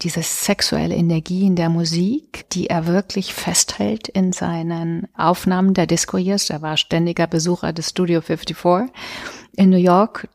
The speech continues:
der beliebtesten Disco der Welt, würde ich mal sagen.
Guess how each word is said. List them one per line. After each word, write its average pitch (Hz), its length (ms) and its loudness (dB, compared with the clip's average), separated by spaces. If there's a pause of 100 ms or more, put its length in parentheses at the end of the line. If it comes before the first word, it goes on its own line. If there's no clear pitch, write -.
der 151 100 0
beliebtesten 151 840 0
Disco 175 640 -2 (240)
der 139 140 0
Welt, 160 520 -2 (120)
würde - 180 -14
ich - 120 -18
mal 190 140 -6
sagen. 233 420 -4